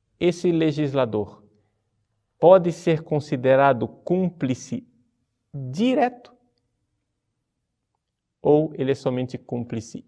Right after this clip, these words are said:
indireto? Ou seja, a pessoa que deixa aberta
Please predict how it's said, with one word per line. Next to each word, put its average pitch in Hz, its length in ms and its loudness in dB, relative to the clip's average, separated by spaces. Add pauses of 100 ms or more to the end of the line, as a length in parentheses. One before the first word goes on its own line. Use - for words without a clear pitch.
indireto? 110 840 -8 (1500)
Ou 147 140 0
seja, 113 420 0 (1040)
a 147 120 4
pessoa 190 640 2
que 139 400 -4 (760)
deixa 175 440 2
aberta 156 640 0